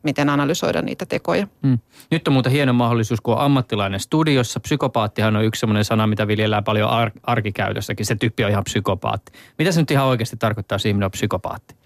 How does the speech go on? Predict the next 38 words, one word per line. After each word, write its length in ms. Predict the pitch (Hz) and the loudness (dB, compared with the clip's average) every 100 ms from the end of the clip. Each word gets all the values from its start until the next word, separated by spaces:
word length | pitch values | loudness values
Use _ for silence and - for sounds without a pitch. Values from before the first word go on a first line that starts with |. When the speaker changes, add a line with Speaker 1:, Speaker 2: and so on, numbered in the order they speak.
| - - _ - | -20 -20 _ -4
Speaker 1:
No 40 | |
siis 160 | 175 180 | 0 2
se 100 | 196 | 0
on 100 | 180 | 2
ihan 360 | 185 160 - | 2 0 0
diagnostinen 580 | 170 156 - - 143 143 | -2 0 -2 -2 0 0
käsite, 400 | 143 156 156 147 | 2 0 0 0
jolla, 340 | 139 139 139 - | 2 2 2 -2
jolla 260 | 147 147 147 | -2 0 0
viitataan 460 | 156 143 - 131 | 0 0 0 -2
tämmöiseen 380 | 151 143 143 151 | 0 0 2 0
vakavaan 420 | 151 139 143 139 | 0 0 0 0
persoonallisuushäiriöön, 1160 | 143 143 - 135 143 - - - 131 143 139 127 | 0 0 0 -2 -2 -2 -2 0 0 0 0 0
jonka 220 | 139 - | 0 0
esiintyvyys 600 | 143 151 151 151 117 - | 0 0 -2 -2 -2 -2
siis 220 | 143 156 | -2 -2
normaali 500 | - 143 139 131 131 - 139 - - | 0 2 2 2 -2 -6 -8 -6 -4
populaatiossa 800 | 143 - 143 147 147 143 - 147 | -2 0 0 0 0 0 0 0
on 60 | |
noin 140 | 143 139 | 2 0
prosentin 500 | 139 139 139 - - | 0 0 0 0 0
luokkaa, 400 | - 160 - 165 | 0 -2 -2 -2
mut 160 | 143 | -2
sit 160 | - - | -4 -4
taas 200 | 135 - | -4 -2
vankiaineistossa 760 | 143 143 131 135 139 147 - 160 | -4 -2 -2 0 0 -2 -6 -4
noin 140 | 151 | -2
kaksikymmentäviisi 540 | 135 135 147 - 139 | -2 -2 -4 -2 -2
prosenttia 560 | - - 139 160 - 139 | -2 -2 -2 -4 -2 0
ja 80 | 131 | 0
esimerkiksi 320 | 147 143 - | -2 -4 -2
suomalaisissa 520 | - 131 139 196 220 | -2 0 0 0 2
henkirikoksissa 600 | 156 147 143 131 - 135 | 0 0 0 -2 -2 -2
noin 160 | 139 135 | 0 0
joka 180 | 139 143 | 0 -2
kolmas 420 | - 135 135 165 | 0 0 0 -2
tekijöistä 720 | - - - 92 - - 82 | -4 -6 -2 -2 -2 -2 -2
on 140 | 151 | -2